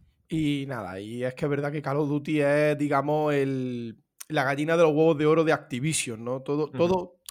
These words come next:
Speaker 1: todo el mundo quiere tener en su alineación un Call of Duty, porque
Speaker 2: Ujú.
Speaker 1: sabe que genera ganancias. Y bueno, mira, te voy a contar la anécdota que me hizo ayer mucha gracia. Estoy, salí a merendar con una compañera de trabajo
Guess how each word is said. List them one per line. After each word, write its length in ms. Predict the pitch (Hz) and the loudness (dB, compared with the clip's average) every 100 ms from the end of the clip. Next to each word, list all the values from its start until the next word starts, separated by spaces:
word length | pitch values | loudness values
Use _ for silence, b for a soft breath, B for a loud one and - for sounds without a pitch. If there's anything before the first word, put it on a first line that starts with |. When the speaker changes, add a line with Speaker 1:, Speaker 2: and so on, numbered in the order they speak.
| _ | _
Speaker 1:
todo 180 | - 202 | 4 6
el 80 | 208 | 6
mundo 260 | 202 208 190 | 4 2 2
quiere 140 | 180 | 4
tener 280 | 160 160 160 | 2 0 0
en 120 | 156 | -2
su 120 | 147 | 2
alineación 460 | 147 147 143 143 156 | 2 2 2 2 0
un 100 | 147 | 0
Call 180 | 139 127 | 0 0
of 100 | 107 | -2
Duty, 320 | 101 - - _ _ _ _ | -8 -12 -18 _ _ _ _
porque 200 | 135 113 | -12 -10
Speaker 2:
Ujú. 40 | 113 | -6
Speaker 1:
sabe 180 | 117 | -6
que 140 | 120 131 | -6 -8
genera 680 | 131 135 139 139 131 127 117 | -6 -2 0 2 2 0 -2
ganancias. 480 | 117 135 123 - - _ _ _ _ | -4 -6 -6 -12 -18 _ _ _ _
Y 60 | 175 | 0
bueno, 200 | 185 202 | 2 2
mira, 180 | 202 180 | 2 2
te 60 | |
voy 80 | 147 | 0
a 40 | 160 | 0
contar 280 | 185 202 | 0 4
la 60 | 180 | 4
anécdota 520 | 170 180 160 147 147 | 4 4 2 -2 -8
que 140 | - 123 | -6 -4
me 100 | 135 | -4
hizo 260 | 135 143 | -4 -2
ayer 220 | 143 147 | 0 0
mucha 300 | 139 147 139 | -2 -2 0
gracia. 300 | 135 135 135 | 2 2 -2
Estoy, 280 | 127 143 147 | -4 -2 -2
salí 240 | - 147 160 | 0 4 6
a 100 | 156 | 6
merendar 420 | 151 143 143 147 | 4 0 0 0
con 120 | 143 | -2
una 140 | 143 135 | -4 -4
compañera 460 | 135 131 127 135 | -4 -4 -4 -2
de 80 | 127 | -2
trabajo 560 | 127 135 160 143 139 | 0 4 4 2 -2